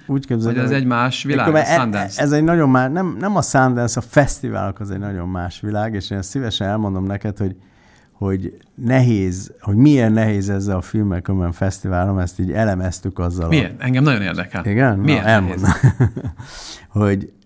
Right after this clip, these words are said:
Speaker 1: azt képzeld el, hogy elképesztő mennyiségű film beneveződik egy ilyen fesztiválra, és van egy bizottság, akinek meg kell nézni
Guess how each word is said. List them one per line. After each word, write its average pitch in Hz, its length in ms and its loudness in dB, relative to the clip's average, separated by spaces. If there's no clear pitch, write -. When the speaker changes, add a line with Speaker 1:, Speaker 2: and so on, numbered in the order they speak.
Speaker 1:
azt 139 200 0
képzeld 104 300 0
el, 110 140 4
hogy 107 220 2
elképesztő 120 760 2
mennyiségű 95 560 2
film 90 360 0
beneveződik 82 880 -2
egy 78 120 -4
ilyen 80 220 -6
fesztiválra, 117 600 -2
és 104 140 -2
van 113 140 0
egy 82 140 -2
bizottság, 98 720 -2
akinek 95 420 -4
meg 101 220 -2
kell 82 180 -4
nézni 95 480 0